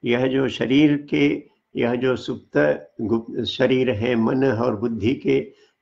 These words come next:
इन कर्मों को तो त्यागा नहीं जा सकता। भूख लगी तो एक फल तोड़ना है तो कर्म प्रयत्न क-, करना पड़ेगा।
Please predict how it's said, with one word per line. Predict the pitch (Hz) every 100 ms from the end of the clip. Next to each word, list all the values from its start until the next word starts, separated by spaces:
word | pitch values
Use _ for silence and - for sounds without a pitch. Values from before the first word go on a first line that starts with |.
| 123
इन | 127
कर्मों | 117 127 131 143
को | 151
तो | - 135
त्यागा | 113 139 123 147
नहीं | 139 117 160
जा | 147 139
सकता। | - 117 - - - _ _ _ _ _ _ _ _ _ _ _ _ _ _ _ _ _ _ _ _ _ _ _ _ _ _ 214 _ _ _ _ 214 _ _ _ _ _ _ _ _ _ _ _ -
भूख | 101 107 135 151
लगी | 147 131 143
तो | - 143
एक | 113 135 147
फल | - 131 139
तोड़ना | 143 147 135 139
है | 113 110
तो | 139 143
कर्म | 113 117 117 135
प्रयत्न | 110 120 120 135 135
क-, | 127 131 113
करना | 120 131 196
पड़ेगा। | - 135 135 220 -